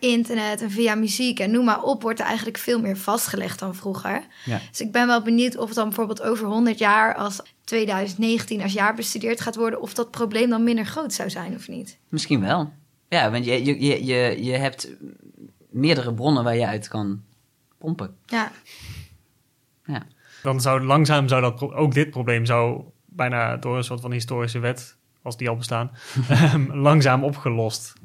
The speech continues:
Speaker 2: Ja.
Speaker 3: gaan worden,
Speaker 2: Misschien
Speaker 3: hopelijk.
Speaker 2: wel, ja.
Speaker 3: Eh, in de ideale situatie, laten we het even zo, eh, laten we het daarbij houden. Dan als afsluiting, we hadden het over geleefde ervaringen. En ik denk dat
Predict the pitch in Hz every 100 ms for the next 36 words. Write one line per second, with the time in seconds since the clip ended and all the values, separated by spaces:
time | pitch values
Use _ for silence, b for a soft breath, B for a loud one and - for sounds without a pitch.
0 | - 196 - 123 113 113 110 107 117 -
1 | 117 110 101 117 160 - _ 175 165 -
2 | 131 113 120 131 131 120 117 123 113 104
3 | - 113 113 113 110 107 110 101 101 98
4 | 113 B B B B B B 127 117 117
5 | 110 110 104 107 113 156 185 - 151 143
6 | 151 156 156 - _ - 143 143 175 175
7 | 139 117 113 107 110 B B B 135 135
8 | 131 120 117 131 131 127 117 117 131 151
9 | 175 - - 120 123 117 - - 127 131
10 | 127